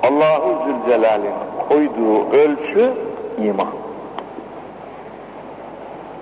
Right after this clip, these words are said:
İmandır o dostluğun, düşmanlığın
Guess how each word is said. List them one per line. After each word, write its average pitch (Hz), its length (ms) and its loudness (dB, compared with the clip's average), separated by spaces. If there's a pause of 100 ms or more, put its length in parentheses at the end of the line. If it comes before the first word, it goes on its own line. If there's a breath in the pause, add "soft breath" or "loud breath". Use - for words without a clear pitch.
(640)
İmandır 151 580 6 (960)
o 135 320 6
dostluğun, 120 640 2
düşmanlığın 123 720 4